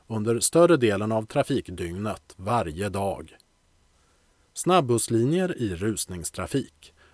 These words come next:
Busslinje tjugoett R, Gåshaga, Käppala, Aga, Ropsten. Bussen går mot Ropsten i morgonrusningen vardagar mellan cirka sju noll noll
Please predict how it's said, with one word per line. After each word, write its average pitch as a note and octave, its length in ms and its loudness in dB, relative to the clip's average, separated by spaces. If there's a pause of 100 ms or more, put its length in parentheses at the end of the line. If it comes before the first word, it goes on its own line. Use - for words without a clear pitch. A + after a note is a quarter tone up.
Busslinje D3 680 2
tjugoett G2 500 -6
R, D#3 380 2 (180)
Gåshaga, A#2+ 920 2 (240)
Käppala, A2+ 880 2 (220)
Aga, A2 680 2 (200)
Ropsten. G#2 840 -2 (680)
Bussen D#3+ 480 4
går C#3 200 6
mot D3+ 240 0
Ropsten B2 600 0
i C3 100 -2
morgonrusningen G#2+ 1120 0
vardagar A#2 840 4 (200)
mellan C#3+ 500 2
cirka C#3+ 560 0
sju G#2 300 0
noll A2+ 340 2
noll D#3 320 2